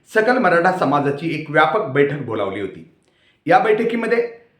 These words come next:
समाजाची पुढची रणनीती किंवा या लोकसभा निवडणुकीमध्ये समाजाची काय भूमिका असावी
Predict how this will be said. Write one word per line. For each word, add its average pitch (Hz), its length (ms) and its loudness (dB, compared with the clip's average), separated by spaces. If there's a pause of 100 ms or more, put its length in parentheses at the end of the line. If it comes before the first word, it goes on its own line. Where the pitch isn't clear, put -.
(480)
समाजाची 214 480 2
पुढची 208 640 -4
रणनीती 170 760 0
किंवा 196 380 0
या 185 100 4
लोकसभा 196 460 2
निवडणुकीमध्ये 165 680 0
समाजाची 143 480 -2
काय 185 180 2
भूमिका 151 380 0
असावी 95 340 -4